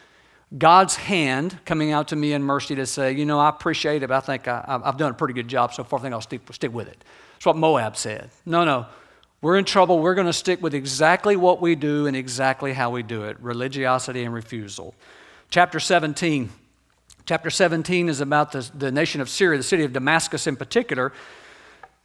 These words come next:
But if you take a look, uh, verses one through three, it's talking about Syria. All of a sudden, ver-, look at verse four. "In that day, the glory of Jacob will be brought low." He switches to speak about Israel.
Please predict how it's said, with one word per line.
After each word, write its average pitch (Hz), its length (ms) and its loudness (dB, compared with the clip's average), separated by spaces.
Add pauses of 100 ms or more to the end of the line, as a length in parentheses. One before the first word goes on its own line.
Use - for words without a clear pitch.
But 196 80 4
if 185 100 -2
you 202 80 0
take 254 240 4
a 208 40 2
look, 190 300 4 (240)
uh, 160 180 2
verses 185 440 0
one 202 340 0
through 196 280 0
three, 196 420 0
it's 151 140 -2
talking 185 420 -2
about 160 260 2
Syria. 170 440 2
All 170 280 6
of 226 100 4
a 233 60 6
sudden, 208 460 2
ver-, 160 220 0
look 175 200 -2
at 170 80 -2
verse 165 240 0
four. 165 540 -6 (320)
"In 202 180 0
that 185 300 2
day, 165 240 6
the 185 120 2
glory 170 380 4
of 156 200 0
Jacob 135 760 0
will 139 180 -2
be 131 180 -4
brought 117 440 -2 (140)
low." 110 520 -4
He 151 120 -4
switches 165 460 -6
to 196 100 -6
speak - 320 -6
about 127 420 -2
Israel. 131 480 -6